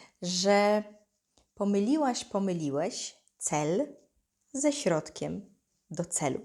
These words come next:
I dzisiaj właśnie o tym film. Dlaczego tak się dzieje? Dlaczego my to mylimy? Kiedy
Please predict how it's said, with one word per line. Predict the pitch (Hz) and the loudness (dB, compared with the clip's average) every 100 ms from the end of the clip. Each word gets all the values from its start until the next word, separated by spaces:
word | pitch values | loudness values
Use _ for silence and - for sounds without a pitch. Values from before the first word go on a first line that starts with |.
| - _ _ _ _ _ _ - - - - - - - - - _ _ - | -12 _ _ _ _ _ _ -20 -20 -20 -20 -20 -20 -20 -20 -20 _ _ -4
I | 226 233 226 220 185 | 2 4 4 2 0
dzisiaj | 226 349 302 | 0 4 4
właśnie | 269 285 - | 4 0 -2
o | 233 | -4
tym | 240 | -6
film. | 226 - 143 - - - - | -6 -4 -6 -6 -12 -16 -8
Dlaczego | 180 - 269 247 | -8 -2 -2 -2
tak | - - | -6 -6
się | 175 | -6
dzieje? | 160 143 139 180 285 - _ _ - - - | -4 -2 -2 -4 -6 -12 _ _ -20 -20 -16
Dlaczego | 180 - 269 269 | -8 0 2 4
my | 247 | 2
to | 240 220 | 0 -2
mylimy? | 202 196 170 156 151 151 262 - _ _ _ _ _ _ - - - _ _ | 0 0 -2 -4 -4 -6 -8 -12 _ _ _ _ _ _ -20 -20 -20 _ _
Kiedy | - 277 294 208 175 185 170 151 156 | 2 6 6 2 2 4 4 2 -4